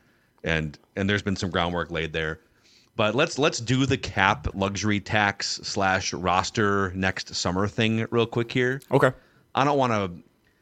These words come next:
Speaker 1: this is probably more in, in our guy Dane Moore's wheelhouse. So if you want, like, the full
Speaker 2: Yeah.
Speaker 1: actual breakdown of how all of this works, Dane is the absolute best resource for this. Dane Moore N B A podcast, YouTube, Apple, Spotify. Kyle's part of that.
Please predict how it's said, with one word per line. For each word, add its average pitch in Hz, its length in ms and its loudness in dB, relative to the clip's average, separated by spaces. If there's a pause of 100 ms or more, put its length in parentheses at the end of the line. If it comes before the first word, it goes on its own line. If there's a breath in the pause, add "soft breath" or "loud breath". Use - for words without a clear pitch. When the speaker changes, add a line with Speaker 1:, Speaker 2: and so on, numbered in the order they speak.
(180)
Speaker 1:
this 143 140 -2
is 175 60 -4
probably 156 260 2
more 131 260 2
in, 107 240 0
in 113 140 0
our 110 100 2
guy 110 180 4
Dane 107 240 0
Moore's 104 320 0
wheelhouse. 120 460 0
So 110 100 -2
if - 120 -6
you 123 60 -4
want, 120 160 -2
like, 95 160 -6
the - 100 -10
full 147 540 0
Speaker 2:
Yeah. 110 60 2
Speaker 1:
actual 120 340 2
breakdown 131 640 0
of 110 200 -2
how 117 220 0
all 104 280 -2
of 107 100 -6
this 107 160 -4
works, 110 300 -2
Dane 107 340 -2
is 101 160 -6
the 98 180 -8
absolute 95 460 -4
best 95 260 -2
resource 95 380 0
for 107 100 -2
this. 95 240 -2
Dane 98 260 -4
Moore 101 200 -2
N 98 180 -6
B 92 180 -4
A 87 40 -6
podcast, 117 760 -2
YouTube, 104 400 -2
Apple, 98 300 -4
Spotify. 90 640 -6
Kyle's 92 320 -4
part 92 220 -10
of 80 40 -10
that. 80 220 -6